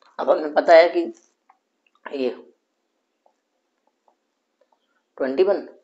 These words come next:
ये हमारा X plus सेवेंटी फ़ाइव, ठीक है, बात समझ में आ गई। ओके, अब क्या करते हैं हम, क्या करेंगे बच्चों,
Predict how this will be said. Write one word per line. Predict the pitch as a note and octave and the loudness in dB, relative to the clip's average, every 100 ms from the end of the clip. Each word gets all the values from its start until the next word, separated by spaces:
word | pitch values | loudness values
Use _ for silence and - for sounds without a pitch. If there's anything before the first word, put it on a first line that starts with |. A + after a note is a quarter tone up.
| _ _ _ _ _ _ _ - | _ _ _ _ _ _ _ -10
ये | C3 | -4
हमारा | B2 C#3+ F3 - - | -2 -2 -4 -14 -18
X | - - | -18 -14
plus | E3+ - - _ _ _ _ _ _ _ _ _ _ _ _ _ _ _ _ _ _ _ _ _ _ | -12 -14 -16 _ _ _ _ _ _ _ _ _ _ _ _ _ _ _ _ _ _ _ _ _ _
सेवेंटी | - A2+ G#2 - | -20 -18 -20 -20
फ़ाइव, | - _ _ _ - | -20 _ _ _ -20
ठीक | C#4 | -18
है, | - - - _ _ _ _ _ - - | -16 -20 -20 _ _ _ _ _ -20 -6
बात | C3 C3 | -4 -2
समझ | B2+ A#2+ | -4 -8
में | C3+ | -8
आ | C3+ | -10
गई। | D3+ - _ _ - _ _ _ _ _ _ _ _ _ _ _ _ - _ - _ - | -12 -18 _ _ -20 _ _ _ _ _ _ _ _ _ _ _ _ -20 _ -20 _ -18
ओके, | - G#3+ G3 - - _ _ _ _ _ _ _ _ _ _ _ _ _ _ _ _ _ | -4 -2 -2 -6 -20 _ _ _ _ _ _ _ _ _ _ _ _ _ _ _ _ _
अब | - - | -16 0
क्या | - | 4
करते | D#3 D#3 - | 4 4 0
हैं | D#3+ | -2
हम, | E3 - _ _ _ _ _ _ _ _ _ _ _ _ _ _ _ _ _ _ - | -2 -12 _ _ _ _ _ _ _ _ _ _ _ _ _ _ _ _ _ _ -2
क्या | D#3+ | 0
करेंगे | B2 B2+ B2 | 2 -2 -2
बच्चों, | A2+ - | -6 -10